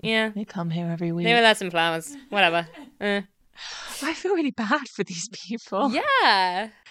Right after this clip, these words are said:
Speaker 2: And it feels like, I don't know, Rick's not in contact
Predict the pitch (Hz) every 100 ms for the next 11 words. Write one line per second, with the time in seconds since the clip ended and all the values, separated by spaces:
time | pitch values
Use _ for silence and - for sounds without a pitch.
0 | - 269 330 - 427 508 494 415 254 -
1 | _ _ _ _ _ _ 262 277 339 359
2 | 208 196 202 _ - 349 262 214 - 185
3 | 226 285